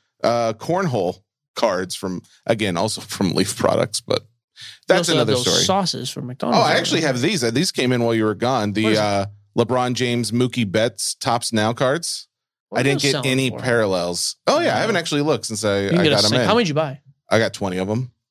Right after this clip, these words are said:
Speaker 1: Maybe
Speaker 2: Wow.
Speaker 1: I'll, maybe we'll do a giveaway
Speaker 2: How much
Speaker 1: with
Speaker 2: were
Speaker 1: them.
Speaker 2: they?
Speaker 1: Uh, I think, mm, I think I paid eighty in total. So what is that? Four bucks?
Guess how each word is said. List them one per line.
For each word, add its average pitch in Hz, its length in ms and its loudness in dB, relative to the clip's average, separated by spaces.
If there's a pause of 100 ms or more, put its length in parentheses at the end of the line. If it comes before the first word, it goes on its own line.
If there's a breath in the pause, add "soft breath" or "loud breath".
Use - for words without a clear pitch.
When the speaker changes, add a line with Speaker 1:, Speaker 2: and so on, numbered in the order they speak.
(160)
Speaker 1:
Maybe 254 180 4
Speaker 2:
Wow. 370 100 0
Speaker 1:
I'll, 226 80 0
maybe 233 320 0
we'll 262 140 -4
do 240 160 -2
a 180 40 -2
giveaway 147 300 0
Speaker 2:
How 208 80 4
much 170 80 0
Speaker 1:
with - 120 2
Speaker 2:
were 95 80 0
Speaker 1:
them. 92 160 -8 (460)
Speaker 2:
they? 107 60 4
Speaker 1:
Uh, 135 220 2
I 139 40 -2
think, 214 180 -8 (280)
mm, 190 440 2
I 139 100 -2
think 233 160 -4
I 226 60 -2
paid 160 240 -6 (260)
eighty 117 640 0
in 104 180 -2
total. - 640 -4 (460)
So - 140 2
what 101 100 6
is 92 80 0
that? 87 140 -2
Four 104 140 -2
bucks? - 600 -4